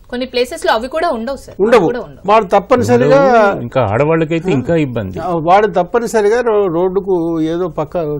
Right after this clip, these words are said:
Speaker 2: చూసుకొని చేయాల్సి వస్తుంది. ఇది మీరు ముఖ్యమైన రోడ్లో మరీ అధ్వాన్నం.
Speaker 1: ఆ.
Speaker 2: అబిడ్స్,
Speaker 3: Hmm.
Speaker 2: కోటి, నా, అది ఖైరతాబాద్,
Speaker 3: Yes.
Speaker 2: ఇట్లాంటి ఏరియాలో లేదు.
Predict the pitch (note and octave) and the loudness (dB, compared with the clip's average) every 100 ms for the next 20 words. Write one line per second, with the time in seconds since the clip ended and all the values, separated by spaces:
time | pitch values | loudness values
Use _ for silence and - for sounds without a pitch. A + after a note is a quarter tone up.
0 | C#3 D#3 - F#3 G3 C#3 A#2+ A2+ - - | -6 -8 -6 -10 -8 -10 -10 -14 -20 -20
1 | - D3+ - - - - - - - - | -20 -20 -20 -20 -20 -20 -20 -20 -20 -20
2 | - - - - - - A#3 B3 A3+ A3+ | -20 -20 -20 -20 -20 -6 -2 0 2 2
3 | A3 E3+ E3 A#3+ A#3+ B3+ C4 A#3+ A#3+ B3 | 2 2 2 2 2 0 2 2 2 2
4 | A#3+ G3 A#3 A#3 G3 G#3 D3+ B2 - - | 2 4 4 4 2 2 0 -6 -16 -20
5 | - C#3+ C#3+ - - - F#3 F3+ - F3 | -20 -20 -20 -20 -20 -20 -20 -12 -6 -2
6 | E3+ D3 D#3 D3+ - - - D3+ F#3 C#3 | -2 -2 -6 -10 -14 -16 -10 -6 -6 -8
7 | - F3+ D#3+ D3 D#3 - - - - - | 2 2 2 0 -4 -8 -20 -20 -20 -20
8 | - - - - - - F3 E3+ E3+ D#3+ | -20 -20 -20 -20 -20 -14 -6 0 2 4
9 | D#3 D3+ F3 F3+ E3+ D#3+ D3 C#3+ - E3+ | 2 -2 2 2 2 0 0 0 -2 -6
10 | D#3 F#3+ E3 E3 C#3+ C3+ C#3 F#3 E3 B2+ | -4 -4 -2 -2 -2 -6 -8 -10 -8 -8